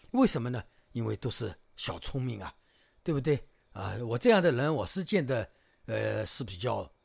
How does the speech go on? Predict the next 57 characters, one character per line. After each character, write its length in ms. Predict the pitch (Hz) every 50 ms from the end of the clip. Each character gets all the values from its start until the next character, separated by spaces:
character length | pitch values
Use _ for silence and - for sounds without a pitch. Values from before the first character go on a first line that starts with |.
| _ _ _ _
多 220 | - 151 143 143 135
的 100 | 113 98 -
啊， 280 | 101 98 90 85 - _
说 120 | - - 123
句 80 | 113
心 220 | 113 - - 143 -
里 60 | 98
话。 260 | - - 117 98 - _ _ _ - - - -
因 100 | - 160
为 60 | 175 170
很 200 | - 202 190 196
多 140 | 240 294 302
人 260 | 269 226 208 208 - - _ _ _ _ _
一 100 | - 214
上 240 | - - 294 262 214
来 80 | 185
加 200 | 175 - 202 185
我 100 | 190 180
微 160 | 180 190 220 214
信 180 | - 240 226
的 80 | 196 175
时 120 | 143 156
候 200 | 156 156 156 139
都 140 | 127 - 143
说 160 | 127 - 143
：“师 160 | 127 - 143
父， 240 | 127 123 131 113 - _ _ _ _ -
你 100 | - 131
就 140 | 131 175 165
是 100 | - 165
我 140 | 143 110 110
的 100 | 131 127
师 140 | - -
父， 140 | 120 110 113
我 120 | 104 117 147
要 80 | 151 147
跟 140 | - 147
你 80 | 135 131
怎 140 | 117 - 101
么 80 | 104
样， 180 | 107 110 107 104 -
跟 100 | - 120
你 40 | 117
怎 160 | - - 101
么 80 | 101 107
样。” 120 | 104 98 - - - - -
后 160 | - 285 269
来 100 | 226 180
一 160 | 208 240 269
两 240 | 262 196 123 107 107
年 160 | 107 151 214
都 120 | 208 320
没 140 | 285 165 180
有 60 | 175
消 240 | 147 - - 143 131
息 220 | 127 117 - 123 107
了， 140 | 95 87